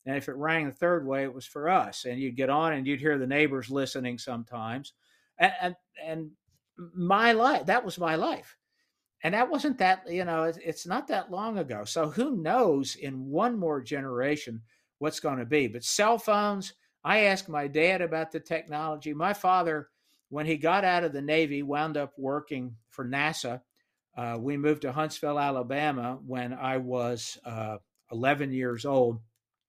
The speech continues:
And, uh, he worked on the Gemini project, uh, and everything then was, was wires. He worked on wiring the, uh, communication system for the Gemini capsules. Uh, and he would talk about this stuff.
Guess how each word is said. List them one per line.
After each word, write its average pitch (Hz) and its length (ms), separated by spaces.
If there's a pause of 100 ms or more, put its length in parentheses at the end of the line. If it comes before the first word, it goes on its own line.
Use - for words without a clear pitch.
(280)
And, 123 460 (680)
uh, 117 280
he 170 200
worked 160 360
on 147 260
the 135 80
Gemini 135 640 (100)
project, 120 720 (460)
uh, 127 160
and 170 160
everything 196 560
then 175 260
was, 165 180 (160)
was 151 300
wires. 151 640
He 139 80
worked 143 360
on 143 280
wiring 143 720
the, 123 300 (600)
uh, 113 340 (220)
communication 160 720
system 131 460
for 139 180
the 131 120
Gemini 143 560
capsules. 175 640 (480)
Uh, 131 180
and 165 260
he 156 240
would 240 200
talk 233 320
about 175 340
this 170 180
stuff. 175 540